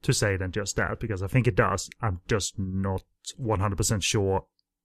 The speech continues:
what it is I watched, but, uh, um, you're here to sort of fi-, fill in some blanks, I think, and, uh,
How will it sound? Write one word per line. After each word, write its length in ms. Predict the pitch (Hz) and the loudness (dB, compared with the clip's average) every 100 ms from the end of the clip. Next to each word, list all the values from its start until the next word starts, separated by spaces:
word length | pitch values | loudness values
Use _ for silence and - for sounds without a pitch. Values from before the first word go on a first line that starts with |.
| - | -2
what 300 | 107 120 107 | 6 8 10
it 100 | 107 | 10
is 520 | 101 78 - - - _ - | 6 4 0 -2 -6 _ 0
I 140 | 101 | 2
watched, 880 | 92 92 95 101 101 - - - - - | 4 0 0 2 0 -2 -8 -10 -8 0
but, 260 | 95 92 - - | 2 0 0 4
uh, 60 | |
um, 500 | 101 98 104 104 101 120 | 6 6 4 2 0 2
you're 220 | 120 123 | 6 8
here 160 | 117 | 8
to 100 | 107 | 4
sort 300 | 95 98 90 | 0 0 -2
of 160 | - - | -6 0
fi-, 160 | 147 107 | 2 6
fill 200 | 147 127 | 6 8
in 60 | |
some 160 | 107 101 | 6 4
blanks, 380 | 104 95 92 - | 6 4 2 -2
I 60 | |
think, 340 | - - - 98 | -4 -6 -4 -4
and, 160 | 92 | -2
uh, 120 | 98 | -2